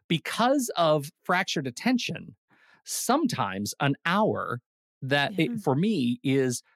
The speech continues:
Speaker 1: fifteen minutes for somebody else, or an hour for me is six hours for somebody else. And I don't know going into the top of each hour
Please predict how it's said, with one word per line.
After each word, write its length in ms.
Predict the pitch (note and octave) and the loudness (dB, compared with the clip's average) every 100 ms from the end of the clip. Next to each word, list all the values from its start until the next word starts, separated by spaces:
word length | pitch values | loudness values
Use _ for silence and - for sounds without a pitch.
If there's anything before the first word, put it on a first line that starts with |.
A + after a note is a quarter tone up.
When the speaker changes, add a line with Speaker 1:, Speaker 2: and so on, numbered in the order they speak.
| _ - | _ -4
Speaker 1:
fifteen 400 | G#3 - F3+ D#3 | -4 0 0 2
minutes 280 | A#3 G3+ - | 2 0 -2
for 120 | D3 | -4
somebody 340 | - C#3+ C3+ G3+ | 0 0 0 0
else, 400 | A3+ - - - - | -2 -4 -8 -8 0
or 280 | C#4+ C#4 - | 2 4 2
an 120 | D3 - | -2 0
hour 300 | D3+ F3 E3 | 0 0 0
for 140 | F3+ | -2
me 180 | E3 G3 | -2 0
is 180 | G3 - | -2 -4
six 240 | C#4 - | -6 -4
hours 360 | F4 F#4 D3 - | -2 0 0 -2
for 120 | - | -6
somebody 460 | - B2 G#2 - - | -4 -4 -4 -6 -8
else. 280 | - - - | -8 -8 -6
And 160 | E3 E3+ - | -4 -4 -4
I 240 | F3 C#4+ B3 | -4 -2 2
don't 260 | F#3+ F#3 | 2 2
know 340 | E3 E3+ E3 C#3+ | 0 0 0 0
going 380 | C#3+ C#3+ C#3+ | 2 2 2
into 240 | E3+ F3 D#3 | 0 -2 -4
the 120 | D3 | -6
top 360 | - F#3 G#3 F#3 | -4 -2 -2 -2
of 120 | D#3 | -6
each 220 | E3+ F#3+ | -4 0
hour 440 | A#3 G3+ - A2 | 2 2 0 -6